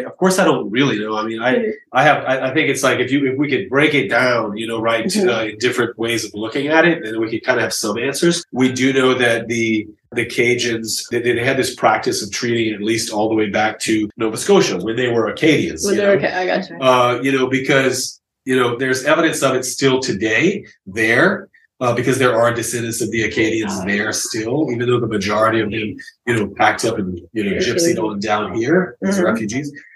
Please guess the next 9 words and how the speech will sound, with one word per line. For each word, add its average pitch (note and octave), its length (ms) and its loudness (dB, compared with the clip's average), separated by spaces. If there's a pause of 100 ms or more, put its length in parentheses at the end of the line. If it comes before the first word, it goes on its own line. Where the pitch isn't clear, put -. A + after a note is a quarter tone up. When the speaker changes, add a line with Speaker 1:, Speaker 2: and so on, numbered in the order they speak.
(140)
Speaker 1:
Well, B2+ 460 4 (260)
I A#2+ 200 2
also B2 340 0
personally - 480 0
had G2 180 -6
experience C#3+ 580 2
with G#2+ 140 -6
that, G2+ 280 -2
where A#2 360 2